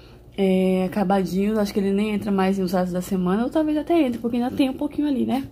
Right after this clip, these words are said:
Então, foi esse daqui, que todo mundo também sabe que é um dos queridinhos aqui da minha coleção,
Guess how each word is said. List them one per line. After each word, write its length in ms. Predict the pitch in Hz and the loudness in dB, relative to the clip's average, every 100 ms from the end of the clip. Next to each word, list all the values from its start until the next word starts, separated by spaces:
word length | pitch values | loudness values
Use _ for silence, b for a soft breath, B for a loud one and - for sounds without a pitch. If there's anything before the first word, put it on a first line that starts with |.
| - B B B 117 B | -16 B B B 4 B
Então, 440 | 226 220 208 214 202 | 0 2 2 2 2
foi 180 | 208 196 | 2 0
esse 140 | 220 | 0
daqui, 400 | 208 202 208 226 | -2 -2 0 0
que 80 | 226 | 0
todo 200 | 208 202 | 0 4
mundo 280 | 208 202 190 | 4 4 2
também 220 | 190 196 | 0 2
sabe 280 | 202 185 185 | 4 2 2
que 140 | - | 2
é 100 | 196 | 4
um 140 | 196 | 4
dos 180 | 190 190 | 4 2
queridinhos 480 | - 202 208 180 190 | 2 2 4 2 2
aqui 160 | 190 185 | 2 2
da 80 | |
minha 160 | 190 180 | 2 2
coleção, 760 | 185 180 185 - 185 202 262 | 0 -2 -2 -2 -2 0 -2